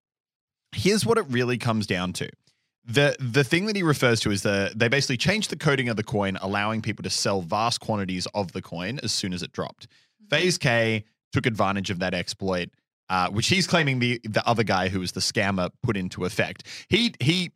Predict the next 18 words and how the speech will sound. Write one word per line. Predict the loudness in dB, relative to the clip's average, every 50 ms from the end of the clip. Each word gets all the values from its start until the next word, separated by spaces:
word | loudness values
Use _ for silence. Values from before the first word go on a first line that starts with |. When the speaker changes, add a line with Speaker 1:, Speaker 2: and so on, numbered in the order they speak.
| _ _ _ _
Speaker 1:
took | -2 0 2
advantage | 4 4 4 4 2 0
of | 0 0
that | 0 0 0 -2
to | -4
sell | -2 0 2 4 4 2
all | 2 2 2 2 2
his | 2 0 -2 -2
coin | -2 -4 -4
as | -4 0 0
well. | 0 0
Now, | 2 2 0 0 -2 -4 -10 -16 -14 -4
he's | -2 0 0 4
coming | 4 2 4 4 2
out | 2 0 0 0 0
now | 2 2 2 2 2 0
and | 0 0
saying, | 2 0 0 -2